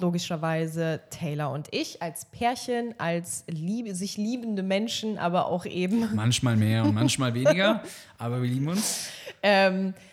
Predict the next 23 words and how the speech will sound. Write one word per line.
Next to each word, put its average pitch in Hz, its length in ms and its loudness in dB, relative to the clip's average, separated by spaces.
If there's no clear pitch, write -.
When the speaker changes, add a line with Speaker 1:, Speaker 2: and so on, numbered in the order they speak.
Speaker 1:
live 208 400 6
halt 226 240 2
einfach 208 500 2
im 202 140 0
Sinne 202 280 2
von 185 540 0
den 180 200 2
Lifestyle, 190 580 2
den 185 240 0
wir 180 140 0
durch 220 340 0
dieses 202 400 -4
Reisen, 190 680 0
ähm, 175 480 0
und 185 380 -2
durch 202 420 -6
all 196 220 0
das, 190 240 -2
was 180 220 -8
wir 190 180 -8
eben 185 260 -6
so 185 340 -4
vorhaben, 202 800 0